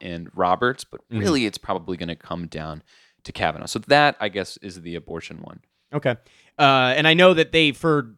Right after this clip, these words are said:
Speaker 2: uh, I, I, I said it in the intro there, gun rights always come up in any Supreme Court confirmation, uh, hearing context. There are cases filed over all the time, but it's been a, it's been several years since they took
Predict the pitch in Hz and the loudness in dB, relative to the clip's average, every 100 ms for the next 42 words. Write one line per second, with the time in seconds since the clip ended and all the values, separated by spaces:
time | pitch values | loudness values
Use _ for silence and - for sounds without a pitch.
0 | - 143 127 120 113 117 117 113 117 113 | -6 0 2 2 0 0 0 -2 -4 -2
1 | 104 127 117 113 104 107 135 143 131 110 | -2 0 0 0 2 2 2 4 4 4
2 | 104 107 104 104 101 - _ _ _ 156 | 4 2 2 2 -2 -6 _ _ _ 0
3 | 160 156 143 135 156 139 135 - - 123 | 2 4 4 4 4 4 4 0 -4 2
4 | 123 120 123 107 107 127 117 107 - - | 2 2 0 -4 -4 -4 -4 -4 -8 -12
5 | 113 117 107 113 101 117 107 98 143 190 | -4 -4 -2 -2 -2 -2 -2 -2 0 2
6 | 196 175 165 151 _ _ _ _ _ - | 2 0 -2 -4 _ _ _ _ _ 0
7 | 131 131 131 127 156 147 147 139 131 139 | 4 6 4 2 2 2 2 0 -4 0
8 | 139 135 139 127 - 110 101 92 - 160 | 0 2 2 0 -2 0 0 0 0 0
9 | 160 147 - 127 123 117 120 110 - 156 | 2 0 2 4 4 4 2 0 -2 -4
10 | 147 - 151 - - 180 170 151 156 - | -2 -4 -6 -8 0 4 4 4 -2 -2
11 | - 202 185 147 196 160 143 170 202 - | 2 2 2 0 2 4 2 4 4 2
12 | 139 - 127 - - 170 160 _ | -8 -2 -2 -4 -6 -6 -6 _